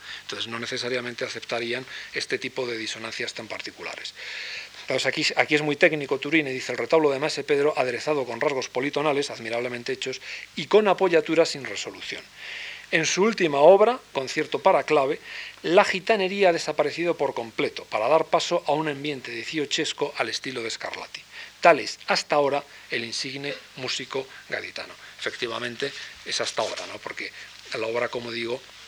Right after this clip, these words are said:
es del año veintinueve. Coincide, curiosamente, y por eso he seleccionado otra opinión de Turina, con Óscar Esplá, cuando se refiere a La vida breve.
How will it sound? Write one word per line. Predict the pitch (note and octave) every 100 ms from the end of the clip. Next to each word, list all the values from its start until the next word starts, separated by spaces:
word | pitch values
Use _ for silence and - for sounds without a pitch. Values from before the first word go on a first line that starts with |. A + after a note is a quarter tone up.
| - - - - - - -
es | C3 B2+
del | A#2+
año | B2 B2 B2 - - -
veintinueve. | B2+ A2+ G#2 F#2 F2 - - - - - - - - - - - - - - -
Coincide, | - E3+ E3+ A#3+ B3 F#3
curiosamente, | F3+ D#3 F3+ F3 F#3+ E3+ B2+ C3 -
y | C#3
por | - B2
eso | C3+ C3 A#2+
he |
seleccionado | - B2+ A#2 B2+ C3 A#2+ G#2 -
otra | A#2+ B2+ A#2+
opinión | A#2 A#2 C3+ C#3 A#2+
de | D3
Turina, | C#3+ C#3 A#2 B2 - - - - - - - -
con | G#3 A#3+ A#3+ -
Óscar | G#3 - A3
Esplá, | E3 - - F#3+ - - - -
cuando | C#3+ C#3+ D3+
se | -
refiere | G3+ F#3+ - G3 E3+ D#3+ E3 - - - - -
a | E3 F3 - - - - -
La | C#3 A#2+
vida | C3+ B2+ A2
breve. | A2 F2+ -